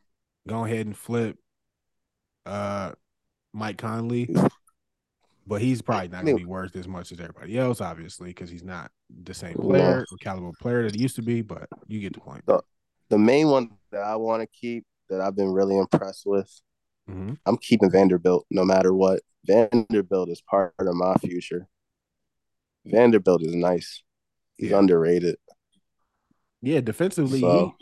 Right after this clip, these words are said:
Speaker 1: he, he allows them to have that versatility to start Markkanen at the three because he can, like,
Speaker 2: Yeah.
Speaker 1: be next to other defenders, and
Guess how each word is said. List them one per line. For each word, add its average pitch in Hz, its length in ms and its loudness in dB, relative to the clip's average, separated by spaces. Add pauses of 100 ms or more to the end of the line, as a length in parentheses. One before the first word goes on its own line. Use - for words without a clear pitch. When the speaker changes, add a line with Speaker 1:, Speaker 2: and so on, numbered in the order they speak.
(560)
Speaker 1:
he, - 80 -16
he 151 180 4
allows 127 340 2
them 117 180 0
to 113 60 -2
have 113 240 -4
that 110 180 -4
versatility 113 720 -6
to 98 60 -6
start 104 340 -4
Markkanen 104 520 -6
at 90 120 -12
the - 160 -20
three 104 360 -6 (460)
because 101 300 -8
he 113 80 -6
can, 104 160 -8
like, 95 260 -10 (420)
Speaker 2:
Yeah. 190 380 -6 (1400)
Speaker 1:
be 120 160 0
next 113 340 -6
to 98 280 -6 (300)
other 120 260 0
defenders, 98 800 -4
and 87 320 -16